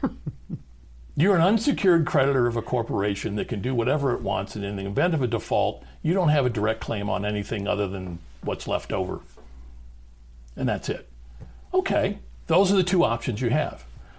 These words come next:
Well, what we have always found interesting is that if we look at that structured product or that asset-backed security,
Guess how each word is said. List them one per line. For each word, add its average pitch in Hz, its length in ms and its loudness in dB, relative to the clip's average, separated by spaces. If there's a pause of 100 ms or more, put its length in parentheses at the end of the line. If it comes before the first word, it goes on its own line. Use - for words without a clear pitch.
(140)
Well, 175 100 4
what 196 160 4
we 233 120 6
have 208 180 6
always 185 240 4
found 156 260 2
interesting 185 560 0
is 123 160 -2
that - 180 -6
if 202 200 0
we 160 80 4
look 160 340 2
at 190 140 -2
that 127 220 2
structured 143 460 -2
product 143 320 2
or 117 60 2
that 104 140 -2
asset-backed 139 560 0
security, 151 580 -2